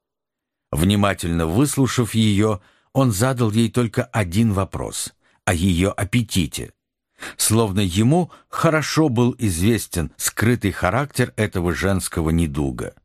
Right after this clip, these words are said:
Потом он выстукал ее, осмотрел, ощупал кончиками пальцев плечи, приподнял ее руки и, уловив, несомненно, ее сокровенную мысль,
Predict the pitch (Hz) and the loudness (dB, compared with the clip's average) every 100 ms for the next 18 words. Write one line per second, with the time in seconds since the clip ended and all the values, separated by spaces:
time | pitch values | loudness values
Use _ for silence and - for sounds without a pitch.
0 | _ _ _ _ _ _ _ - 120 165 | _ _ _ _ _ _ _ 0 2 2
1 | 151 120 90 113 147 - 131 127 120 101 | 2 2 2 2 2 0 -4 0 0 2
2 | 107 95 107 95 _ _ _ _ 127 - | 2 2 0 -2 _ _ _ _ -2 0
3 | 101 90 80 95 139 139 - 101 - - | -2 -2 -2 0 0 -2 -4 -4 -2 0
4 | 135 110 87 - 107 87 - - 73 65 | 0 2 -4 0 0 0 -4 -4 -4 0
5 | 87 71 - 73 - 82 98 135 - 120 | -2 -2 -6 -10 -4 0 2 0 -2 -6
6 | - _ _ - - - 139 135 123 160 | -6 _ _ -20 -4 0 2 0 0 0
7 | 147 95 101 87 87 101 160 - 151 - | 0 0 0 2 2 2 0 2 0 0
8 | _ _ 156 180 - 135 131 139 147 - | _ _ 0 0 2 2 4 2 0 -2
9 | - 123 - 117 113 117 110 104 101 87 | 0 0 2 2 4 4 2 2 0 2
10 | 113 110 98 104 90 98 101 87 82 85 | 2 2 0 -2 -2 0 0 0 0 0
11 | 87 143 160 165 156 | 2 2 2 0 0